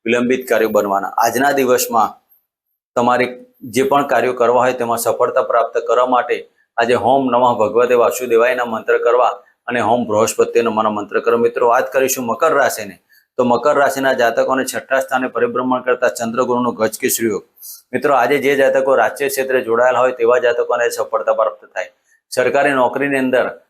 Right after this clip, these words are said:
આજે તમારી ઉન્નતિ થાય, પણ સરકારી નોકરીમાં કોઈ આજે તમારો વાદ વિવાદ થાય, તેના કારણે કોઈ નોટિસ મળે અથવા તો તમને કોઈ, અ, સજા મળે તેવા પાત્રોમાં આજે તમારે ધ્યાન રાખવી.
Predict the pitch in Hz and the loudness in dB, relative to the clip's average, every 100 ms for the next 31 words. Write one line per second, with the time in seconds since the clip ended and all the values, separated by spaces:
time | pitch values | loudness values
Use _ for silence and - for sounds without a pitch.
0 | _ 120 131 131 127 127 117 117 120 120 | _ 0 0 2 0 0 0 -2 -2 -2
1 | 113 110 120 117 120 120 135 131 117 123 | -2 -2 -2 -2 -2 0 0 2 0 -2
2 | 135 120 95 _ _ _ - 139 120 - | 0 0 -2 _ _ _ 0 2 2 -4
3 | _ 117 127 135 127 120 123 127 123 - | _ -2 2 2 2 2 2 2 -2 0
4 | 123 120 127 123 123 120 123 107 - _ | 0 2 0 2 2 0 0 0 -6 _
5 | _ 120 123 131 123 123 123 120 107 107 | _ -2 0 0 -2 -2 0 0 0 -2
6 | 135 127 123 123 110 113 120 120 117 120 | -2 -4 0 2 2 2 0 0 -4 -2
7 | 117 - _ _ _ - 127 127 - 123 | -4 -4 _ _ _ -2 0 2 0 0
8 | 113 110 107 98 104 _ _ _ _ _ | 0 2 -2 -6 -16 _ _ _ _ _
9 | _ - 131 123 135 131 127 113 123 120 | _ -4 0 2 2 2 0 0 0 0
10 | 123 - - 110 143 127 123 110 113 120 | 0 -4 -2 -2 0 0 2 0 0 -2
11 | 113 117 110 107 113 101 - 98 | 0 0 0 -2 0 -2 -4 -16